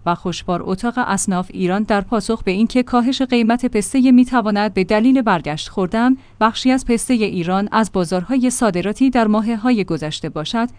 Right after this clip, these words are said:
تصریح کرد: "مردم اطمینان داشته باشند، پسته ای که در بازار عرضه می‌شود کاملاً سالم است و بر بهداشت و سلامت آنها نظارت صورت می‌گیرد و اگر بار پسته ایران از برخی بازارهای صادراتی برگشت خورده، به این دلیل است که این کشورها استانداردهای سختگیرانه تری دارند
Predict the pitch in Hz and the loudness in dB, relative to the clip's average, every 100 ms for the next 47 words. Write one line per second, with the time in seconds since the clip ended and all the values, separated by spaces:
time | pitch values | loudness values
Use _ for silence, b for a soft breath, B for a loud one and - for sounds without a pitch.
0 | - 233 226 - 254 - 180 165 - - | -4 0 2 4 2 2 -6 -6 -12 0
1 | 240 262 311 277 233 226 185 180 160 - | 4 4 2 0 0 0 0 0 -4 -6
2 | 175 170 - 240 226 247 233 262 - 240 | -6 -6 -4 -2 -2 -2 0 0 0 -2
3 | 240 226 226 214 214 240 254 - 214 175 | 0 0 0 0 -2 0 -2 -2 -2 -2
4 | 214 190 165 170 147 147 - _ 302 285 | -2 -2 -4 -6 -8 -12 -14 _ 4 6
5 | 294 302 - 208 170 151 156 - 180 175 | 6 4 2 0 0 -2 -4 -4 0 2
6 | 185 180 165 160 165 - 190 180 196 214 | 2 0 -2 -2 -4 -2 -2 0 -2 -2
7 | 160 156 185 - 185 180 190 208 180 170 | -2 -2 -4 -4 -2 -2 0 0 0 0
8 | 165 196 - 220 196 208 208 185 180 202 | -2 -2 -2 0 0 0 0 0 0 0
9 | - - 214 226 254 262 240 233 240 226 | 0 0 2 2 2 2 2 2 2 0
10 | - 254 240 185 190 233 - 202 202 220 | 2 2 2 0 0 0 0 0 2 0
11 | 233 254 208 196 202 202 277 262 247 190 | 0 2 2 2 2 0 0 2 2 0
12 | 175 208 254 208 180 165 170 - - 202 | 0 0 0 0 0 -2 -4 -4 -2 0
13 | 185 170 180 208 233 240 233 269 254 226 | 0 -2 0 2 4 4 4 4 2 0
14 | - - 208 233 - 190 185 160 156 185 | -2 -2 2 2 2 -2 -2 -4 -4 -4
15 | 185 - 185 180 180 254 247 254 214 190 | -4 -2 0 0 -2 0 0 2 0 -2
16 | - 208 240 240 254 226 180 170 175 190 | -2 0 2 2 2 -2 0 0 0 -2